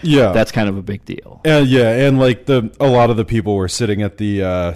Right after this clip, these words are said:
Speaker 1: like, video poker machines at the back, so.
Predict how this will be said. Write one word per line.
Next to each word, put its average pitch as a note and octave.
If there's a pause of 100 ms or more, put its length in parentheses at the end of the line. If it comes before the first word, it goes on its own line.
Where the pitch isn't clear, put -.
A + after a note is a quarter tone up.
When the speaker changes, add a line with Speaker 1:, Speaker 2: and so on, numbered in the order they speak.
Speaker 1:
like, G2
video F2+
poker F2
machines E2+
at -
the F2
back, D#2
so. D#2+